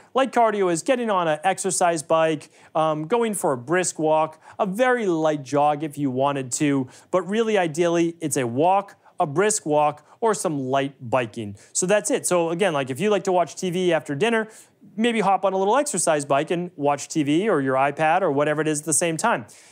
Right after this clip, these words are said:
Even better, get outside, try to get some fresh air, look at that setting sun. That's gonna help with sleep that night. That will help, again, with what's called postprandial glucose levels, not letting the blood sugar levels spike too high,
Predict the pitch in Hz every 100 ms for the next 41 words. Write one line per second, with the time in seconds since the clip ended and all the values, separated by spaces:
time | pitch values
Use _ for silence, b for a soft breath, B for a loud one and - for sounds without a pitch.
0 | B _ 214 202 180 220 233 226 b _
1 | - 165 156 143 202 202 202 180 175 151
2 | 135 135 - 143 123 - 190 190 185 B
3 | B _ - 170 170 156 143 - - 180
4 | 156 135 - - 196 202 190 151 170 131
5 | 139 120 - 208 196 196 175 170 170 165
6 | B B - 165 180 180 156 175 165 151
7 | 147 139 131 127 - 139 120 175 160 -
8 | 160 147 143 131 120 226 208 214 - 190
9 | 180 180 - - - 156 165 165 156 151
10 | 139 123 143 135 147 131 131 127 120 -
11 | 120 113 - 127 107 190 190